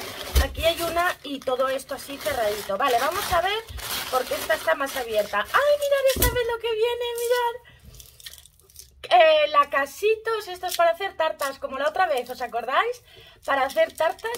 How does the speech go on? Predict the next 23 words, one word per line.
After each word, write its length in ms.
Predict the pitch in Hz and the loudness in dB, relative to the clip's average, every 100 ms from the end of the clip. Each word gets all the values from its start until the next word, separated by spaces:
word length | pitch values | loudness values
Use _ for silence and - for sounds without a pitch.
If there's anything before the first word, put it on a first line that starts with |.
| - | -8
dulces, 520 | 294 359 - 453 440 - | -10 -10 -10 -10 -10 -6
Acuna, 540 | - - - 214 269 | -6 -6 -8 -4 -4
no 120 | 269 | -2
muerdas. 460 | 240 277 302 294 - - - _ | -4 -2 -4 -6 -16 -20 -20 _
Pues 180 | - 466 494 | -2 2 4
otra 140 | 508 508 508 480 508 480 453 403 302 _ - | 4 2 0 2 2 2 -2 -4 -12 _ -14
cajita. 260 | - 285 285 - | -8 -8 -8 -14
<laughs> 420 | _ _ - - - | _ _ -20 -10 0
¿Veis? 240 | 453 494 | 2 2
Me 120 | 320 | -2
gusta 260 | 320 - 415 | -4 -4 -2
más 200 | 381 381 | -2 -2
que 100 | 415 | -2
la 260 | 359 311 - - - | 2 0 -2 -20 -8
Degusta 680 | 269 254 226 226 - - 196 | -2 -2 -2 -8 -8 -6 -2
Box. 360 | 208 180 - | 0 0 -2
La 120 | - 220 | -6 -6
Disfruta 500 | 226 - 226 - 240 | -8 -14 -10 -2 0
Box 240 | 269 - | 0 -2
me 160 | 254 240 | -10 -10
gusta 220 | 233 233 | -8 -8
mucho 280 | 196 - 175 | -8 -12 -10
más. 260 | 143 131 | -10 -14